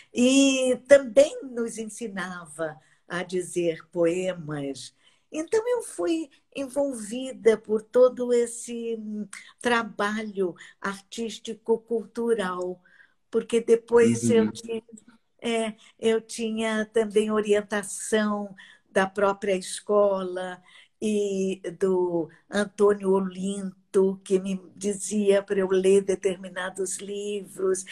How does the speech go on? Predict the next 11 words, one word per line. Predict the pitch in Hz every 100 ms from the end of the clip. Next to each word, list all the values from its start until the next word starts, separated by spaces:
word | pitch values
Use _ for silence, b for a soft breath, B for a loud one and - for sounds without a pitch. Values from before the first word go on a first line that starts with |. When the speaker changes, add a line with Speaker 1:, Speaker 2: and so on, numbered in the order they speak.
| B B
Speaker 1:
Então, | 208 233 226
a | 214
minha | 214 214 202
adolescência, | 202 190 175 175 - 214 233 233 - - 147 139 - B B B
eu | 226 226
li | 226 240 254
muito, | 233 226 240 247 233 220 _ - 202 185 b b
eu, | - 208 220 214 - _ _ _
e | 269 240
eu | 185
estreiei | 247 - - 247 226 185 202 226